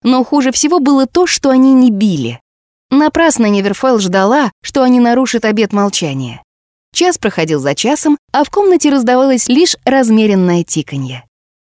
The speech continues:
Наконец Неверфелл не выдержала, подсела к часам и сделала то, что делала всегда, когда выбивалась из ритма времени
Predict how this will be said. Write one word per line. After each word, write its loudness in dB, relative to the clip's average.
Наконец 0
Неверфелл 0
не 2
выдержала, 0
подсела 0
к -8
часам 0
и 2
сделала 2
то, 0
что -2
делала 0
всегда, -6
когда -2
выбивалась 0
из -2
ритма 0
времени 4